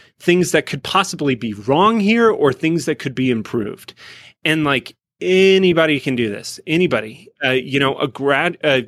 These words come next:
a college graduate looking at SpaceX's website can do this.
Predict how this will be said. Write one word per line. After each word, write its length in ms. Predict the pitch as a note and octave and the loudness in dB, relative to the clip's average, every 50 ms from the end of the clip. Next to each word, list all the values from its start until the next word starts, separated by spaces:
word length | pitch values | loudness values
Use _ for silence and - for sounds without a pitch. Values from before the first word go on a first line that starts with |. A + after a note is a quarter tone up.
| - - - | -8 -10 -10
a 60 | - | -8
college 360 | - - F#3+ F#3+ F#3+ D#3 - | -6 -2 0 0 0 0 0
graduate 560 | - D3+ D3 D3 C#3 C#3 D3 D3 C#3+ - - | -2 -2 0 0 -2 -2 0 0 0 -2 -2
looking 320 | C3+ C#3 C#3+ - D#3 D3 C#3 | -2 -2 0 2 2 0 0
at 100 | C3+ - | 0 -2
SpaceX's 720 | - - E3+ D3 C#3+ C3 - B2+ A#2+ - - - A#2+ G#2 | -4 -4 -2 0 0 0 0 0 -2 -2 -4 -8 -8 -6
website 480 | A2+ B2 A#2+ G#2+ - - A2+ G#2+ G#2 - | -4 -2 -2 -2 -4 -4 -6 -6 -6 -6
can 160 | - B2 A#2+ | -8 -8 -6
do 140 | A2+ A2+ G2+ | -4 -6 -6
this. 340 | G2 - - - - - | -8 -10 -14 -14 -16 -16